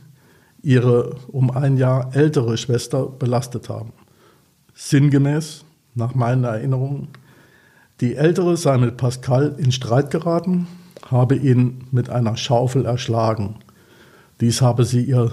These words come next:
so berichtet. Die achtzehnjährige kommt in Haft.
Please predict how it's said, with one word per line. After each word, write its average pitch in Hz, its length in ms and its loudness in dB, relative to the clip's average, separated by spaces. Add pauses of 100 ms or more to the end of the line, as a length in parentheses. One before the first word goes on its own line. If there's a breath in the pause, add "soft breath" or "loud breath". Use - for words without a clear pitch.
so 113 200 0
berichtet. 113 640 -4 (1080 soft breath)
Die 107 200 0
achtzehnjährige 120 840 0
kommt 110 340 -2
in 117 300 -2
Haft. - 360 -6